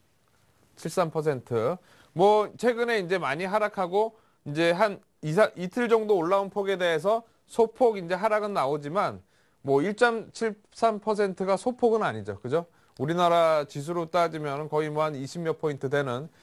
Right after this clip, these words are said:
그 정도 될 텐데 지금 현재로서 빠지고 있는 상황. 즉 독일 증시도 이렇게 급등락이 나오고 있다. 이렇게 잠깐 볼 수가 있겠고요.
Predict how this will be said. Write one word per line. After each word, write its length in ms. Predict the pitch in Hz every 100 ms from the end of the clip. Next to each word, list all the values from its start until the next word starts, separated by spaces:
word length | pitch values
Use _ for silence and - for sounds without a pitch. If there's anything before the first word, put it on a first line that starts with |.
| _
그 120 | -
정도 280 | 139 160 156
될 120 | 147
텐데 480 | 131 135 120 156 113 - _ _ _
지금 280 | - 170 202
현재로서 640 | 208 196 190 180 202 190 - -
빠지고 440 | 185 202 202 185
있는 160 | 156 139
상황. 200 | 131 120
즉 240 | 226 220 _ _ _ _
독일 340 | - 151 220 214
증시도 380 | 214 185 190 196
이렇게 220 | 165 185
급등락이 720 | - - - 202 190 160 170
나오고 380 | 135 113 127 135
있다. 320 | 104 117 107 - _ _ _
이렇게 200 | 127 123
잠깐 300 | 143 127 139
볼 160 | 131 131
수가 180 | 147 135
있겠고요. 640 | 110 127 - 113 110 180